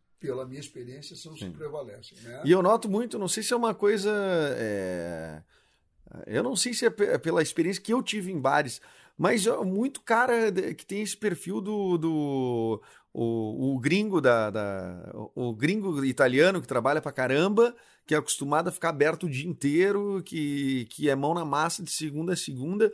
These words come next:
Speaker 2: É, muitas vezes é esse cara que é o dono, né, do, do, dos bares. Não sei se eu tô, tô enganado.
Speaker 1: É, é, geralmente é, isso é, é noventa e nove por cento das vezes são esses caras.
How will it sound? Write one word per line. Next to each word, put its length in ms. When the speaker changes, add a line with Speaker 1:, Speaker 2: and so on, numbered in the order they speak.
Speaker 2:
É, 200
muitas 360
vezes 160
é 100
esse 220
cara 280
que 80
é 40
o 80
dono, 300
né, 200
do, 200
do, 160
dos 160
bares. 280
Não 80
sei 220
se 60
eu 40
tô, 160
tô 140
enganado. 480
Speaker 1:
É, 580
é, 40
geralmente 880
é, 260
isso 300
é, 720
é 60
noventa 600
e 80
nove 320
por 100
cento 320
das 200
vezes 340
são 240
esses 300
caras. 440